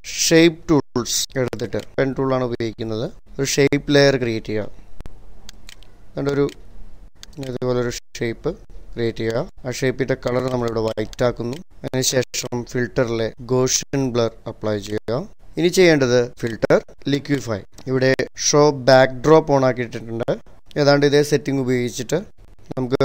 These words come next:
സ്മോക്കിന് ആവശ്യമായുള്ള ആ ഒരു ഷേപ്പ് നമ്മളിതിൽ ക്രിയേറ്റ് ചെയ്യണം. അതുപോലെ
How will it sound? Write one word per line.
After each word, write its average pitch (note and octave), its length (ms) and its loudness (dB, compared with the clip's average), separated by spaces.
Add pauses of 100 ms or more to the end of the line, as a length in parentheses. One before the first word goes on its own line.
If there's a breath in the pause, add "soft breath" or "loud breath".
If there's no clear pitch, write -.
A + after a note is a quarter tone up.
(140)
സ്മോക്കിന് C3+ 560 0
ആവശ്യമായുള്ള B2 600 0 (360)
ആ - 20 2 (160)
ഒരു B2 140 0 (400)
ഷേപ്പ് C#3 640 2 (160)
നമ്മളിതിൽ A#2 340 -4 (460)
ക്രിയേറ്റ് A#2 400 -6
ചെയ്യണം. A#2+ 260 -2 (280)
അതുപോലെ A2+ 360 -2